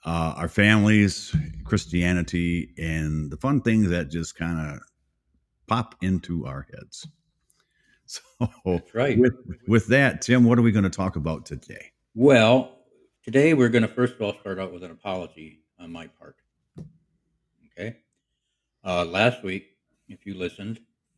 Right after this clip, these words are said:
Speaker 2: or if you listened to last week's after today, uh, we got into, uh,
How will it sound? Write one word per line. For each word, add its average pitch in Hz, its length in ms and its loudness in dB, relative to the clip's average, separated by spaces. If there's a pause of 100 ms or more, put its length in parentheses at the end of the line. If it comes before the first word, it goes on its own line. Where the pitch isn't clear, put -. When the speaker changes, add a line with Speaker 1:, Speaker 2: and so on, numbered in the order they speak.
(480)
Speaker 2:
or 90 140 -10
if 90 100 -14
you 98 60 -14
listened 90 240 -10
to 87 100 -14
last 90 320 -6
week's 92 280 -14 (340)
after 113 240 -6
today, 85 460 -12 (1120)
uh, 90 60 -16
we 107 100 -4
got 107 220 4
into, 107 640 2
uh, 95 320 -6